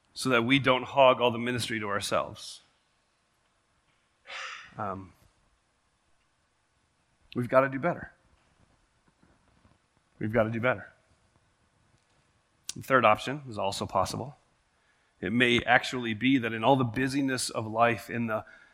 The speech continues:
competing demands of life, the career pressures, your family pressures, um, lacrosse, soccer, football, volleyball, ba-, whatever it is,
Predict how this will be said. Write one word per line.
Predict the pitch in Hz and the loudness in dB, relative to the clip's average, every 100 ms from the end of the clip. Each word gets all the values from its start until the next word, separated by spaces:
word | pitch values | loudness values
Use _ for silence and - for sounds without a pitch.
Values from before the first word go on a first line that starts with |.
| _ - | _ -6
competing | 131 117 175 170 156 | -4 0 2 2 2
demands | 127 131 147 143 127 | 0 4 4 4 2
of | 117 | 0
life, | 127 135 123 - | 4 6 6 0
the | 127 | -8
career | - - 143 135 139 156 147 | -6 0 0 4 6 8 6
pressures, | - 139 - 135 120 120 | 6 4 4 -2 -2 -4
your | 127 | -6
family | - 160 151 151 135 | 0 4 6 4 2
pressures, | - 127 - 127 117 - - _ - - - | 2 2 2 -4 -4 -10 -18 _ -20 -16 -10
um, | 95 - - - | -8 -6 -8 -2
lacrosse, | 127 - 143 151 151 127 - - | -2 0 8 10 10 8 2 -2
soccer, | - 151 151 - 127 113 | 2 6 6 6 2 0
football, | - 151 143 131 123 | 0 0 0 0 0
volleyball, | 117 131 156 147 135 123 113 | 4 8 8 8 6 4 4
ba-, | 147 | 0
whatever | 139 151 160 156 151 | 4 8 8 8 8
it | |
is, | 156 147 120 113 - - | 8 6 4 -2 -4 -4